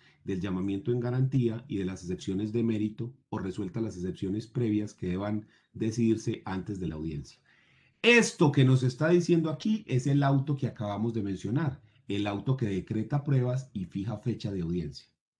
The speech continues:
Ese es el auto, esto que está, esto que está es-,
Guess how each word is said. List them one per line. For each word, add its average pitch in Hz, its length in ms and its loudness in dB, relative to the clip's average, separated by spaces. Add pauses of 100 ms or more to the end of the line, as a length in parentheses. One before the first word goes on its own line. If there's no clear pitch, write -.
(420)
Ese 160 400 8
es 135 100 6
el 131 160 6
auto, - 340 -4 (120)
esto 139 360 4
que 131 100 0
está, 101 360 -6 (140)
esto 120 300 -4
que 117 100 -4
está 98 320 -6
es-, 117 180 -4